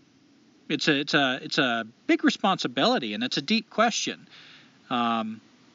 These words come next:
yeah, look at what happened to Jesus, man. You know, <laughs> you read about his life and what he was representing, and, uh, he spoke, and now his words are just used, like, for all kinds of crazy shit that are, like, as far away as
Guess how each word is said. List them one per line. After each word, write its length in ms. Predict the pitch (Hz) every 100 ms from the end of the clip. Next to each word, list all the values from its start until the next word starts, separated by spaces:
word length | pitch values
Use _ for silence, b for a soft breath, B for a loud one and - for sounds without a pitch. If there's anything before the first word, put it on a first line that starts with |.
| _ _
yeah, 180 | 107 165
look 140 | 131 -
at 40 |
what 100 | 156
happened 240 | 170 175 165
to 60 |
Jesus, 460 | 147 156 196 107 -
man. 380 | 123 180 120 - _ _
You 120 | 117
know, 120 | 139
<laughs> 40 | 127
you 120 | 214 -
read 160 | 220
about 260 | 175 175 156
his 200 | 175 -
life 240 | 165 180
and 80 | 143
what 100 | 147
he 80 | 170
was 140 | 139
representing, 640 | 156 156 127 139 180 139 110 B B B B
and, 160 | 127 123
uh, 260 | 117 113 110 _ _ _
he 120 | 156
spoke, 520 | - 202 277 160 - - _
and 80 | 127
now 140 | 165
his 160 | 170 156
words 340 | 147 190 190
are 80 | 143
just 260 | 139 151 165
used, 380 | 160 165 -
like, 280 | 139 123 120 b b b b
for 120 | -
all 120 | 175
kinds 320 | 220 202 302 175
of 80 |
crazy 360 | - 139 131 127
shit 300 | - 135 135
that 120 | 131
are, 140 | 123 127
like, 240 | 127 120 B B
as 160 | 139 -
far 360 | - 202 240
away 380 | 214 185 220 247
as 140 | 160